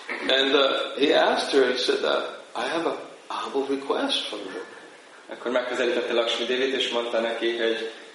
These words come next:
Speaker 2: van hozzád egy alázatos kérésem.
Speaker 1: And, uh, he was very disturbed because he wanted,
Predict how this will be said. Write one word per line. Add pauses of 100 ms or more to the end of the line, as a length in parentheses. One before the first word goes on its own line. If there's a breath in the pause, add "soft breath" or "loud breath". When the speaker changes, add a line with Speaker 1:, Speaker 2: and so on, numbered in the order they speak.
Speaker 2:
van
hozzád
egy
alázatos
kérésem. (1040)
Speaker 1:
And,
uh, (680)
he
was (1120)
very
disturbed
because (760)
he (680)
wanted,